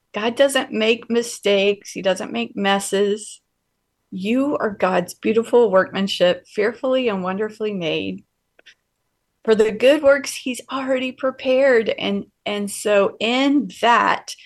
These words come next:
that is a conf-, God confidence, not a self-confidence. It's a God confidence. It's a joy. It's this great anchored hope in Christ Jesus that we get to walk in every day.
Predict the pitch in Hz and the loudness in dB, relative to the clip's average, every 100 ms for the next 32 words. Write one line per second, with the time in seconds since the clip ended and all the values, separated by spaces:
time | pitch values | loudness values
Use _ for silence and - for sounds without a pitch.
0 | - _ 233 247 254 196 185 175 - 214 | -20 _ -2 2 2 2 -2 -4 -12 -4
1 | 202 220 220 - 202 196 - 170 170 160 | -4 -4 -8 -2 0 0 -2 -6 -6 -6
2 | - - - 165 196 226 - 233 220 220 | -8 -10 -4 -2 0 -2 0 2 0 0
3 | - 170 - - - - - 202 - 202 | -4 -4 -6 -8 -10 -12 -10 -10 -6 -4
4 | 233 262 - - 175 - - - - - | -2 -4 -4 -4 -4 -2 -4 -4 -6 -14
5 | - - _ _ _ _ 202 202 214 190 | -14 -16 _ _ _ _ -4 2 2 2
6 | - 202 208 277 196 170 180 _ _ _ | 0 4 4 4 4 0 -6 _ _ _
7 | - 202 - 202 196 190 - 190 233 247 | -6 -6 -2 -2 -2 -8 -2 0 0 0
8 | 220 233 262 190 208 - 220 226 - 202 | -2 -2 -2 -6 -6 0 0 0 -4 -4
9 | - 190 196 - 196 262 185 185 - 190 | -2 -4 -4 -6 -6 -2 -2 -2 -2 -4
10 | 190 220 220 240 214 208 208 208 233 180 | -2 -4 -4 -6 -6 -2 0 0 -2 -4
11 | 190 180 - 208 240 240 196 170 170 214 | -2 -2 0 0 -2 -4 0 0 0 -2